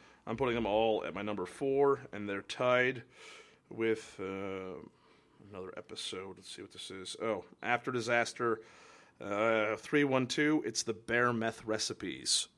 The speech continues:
Uh, pretty good. Really fun episode. Uh, lots of funny one-liners from Tyler, who's kinda on fire.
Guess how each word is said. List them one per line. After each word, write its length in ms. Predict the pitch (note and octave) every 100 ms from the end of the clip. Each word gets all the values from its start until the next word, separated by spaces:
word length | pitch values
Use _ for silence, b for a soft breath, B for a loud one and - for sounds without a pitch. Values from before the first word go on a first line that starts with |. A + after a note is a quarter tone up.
| -
Uh, 560 | G2 G2 F#2 F#2+ F2+ - - -
pretty 200 | D3+ C#3
good. 360 | D3 E3 E3+ -
Really 220 | - A2+
fun 180 | A#2 B2+
episode. 640 | A#2+ B2+ B2 C3+ C#3+ C3 - -
Uh, 400 | - F2 G2+ G2 F#2 - - - - -
lots 160 | A2
of 80 | -
funny 240 | - A#2
one-liners 420 | A2 A2 A2+ G#2+ G#2+
from 120 | G2
Tyler, 280 | - A2 A2+
who's 140 | G#2
kinda 160 | G#2 F#2
on 80 |
fire. 400 | F#2 G#2+ G#2+ G#2+